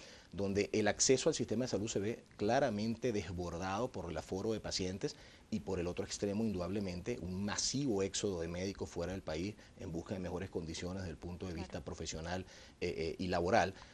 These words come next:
Speaker 1: Por supuesto, hace una mezcla que, que es explosiva, indudablemente. Explosiva porque tenemos una sobresaturación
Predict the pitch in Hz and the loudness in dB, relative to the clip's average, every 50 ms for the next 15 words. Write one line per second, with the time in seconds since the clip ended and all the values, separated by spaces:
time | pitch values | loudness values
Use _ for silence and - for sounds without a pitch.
0 | - - - 113 - - 104 - 120 - 151 135 - 131 123 117 113 113 113 110 | -20 -4 -2 0 2 2 4 4 4 2 4 2 4 4 4 6 6 4 4 4
1 | - 123 117 110 - 98 92 87 78 - 95 92 110 - - - - 85 - - | 4 4 4 4 4 0 0 0 -2 -2 0 0 0 -2 -2 -4 -2 0 4 4
2 | 127 101 78 - - - - 90 87 85 78 78 80 78 80 85 78 65 57 - | 4 4 4 0 -4 -8 -8 -6 -4 -2 -2 0 0 0 0 0 -2 -2 -6 -8
3 | - - 98 - - - - - - - 98 - - 98 92 - 110 101 110 139 | -10 -14 -14 -14 -16 -20 -20 -20 -6 -4 -4 0 0 0 2 4 4 6 6 6
4 | 170 147 117 104 87 92 85 87 90 98 - - 101 92 - - 107 95 90 95 | 4 4 0 0 0 0 -2 -2 -2 -2 -2 -4 -2 -2 0 2 2 2 0 0
5 | 92 - 82 78 - 85 82 82 - - 139 151 160 170 | -2 -2 -4 -4 -4 -6 -2 0 4 4 4 4 2 -2